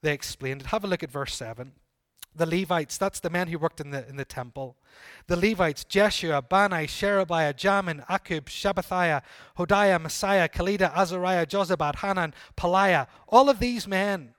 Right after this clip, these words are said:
these men who knew the Bible, look what they did. They instructed the people in the law while the people were standing there. Then look at verse eight. I love this. They read from the book of the law of God, making it clear and giving the meaning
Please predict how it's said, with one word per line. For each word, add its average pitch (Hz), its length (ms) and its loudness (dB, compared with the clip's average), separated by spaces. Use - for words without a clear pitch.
these 202 240 -6
men 220 240 0
who 202 100 -4
knew 190 180 -6
the 165 100 -4
Bible, 170 280 0
look 240 180 0
what 233 120 -2
they 175 100 -4
did. 175 320 -4
They 185 140 2
instructed 185 1000 -4
the 165 80 -8
people 170 560 -6
in 147 160 -8
the 139 80 -8
law 127 480 -6
while 147 180 2
the 139 100 -8
people 147 380 -10
were 127 100 -12
standing 120 540 -14
there. 135 240 -16
Then 190 160 0
look 208 160 -4
at 160 80 -4
verse 147 320 -4
eight. 139 180 -8
I 180 120 -2
love 143 280 -8
this. - 360 -12
They 151 140 0
read 180 400 4
from 214 160 -6
the 202 80 -4
book 190 200 -4
of 180 120 -4
the 175 100 -2
law 175 220 0
of 165 120 -8
God, 117 460 -12
making 180 540 -4
it - 320 -8
clear 156 600 -8
and 135 180 -16
giving 185 340 -4
the 165 60 -4
meaning 160 600 -8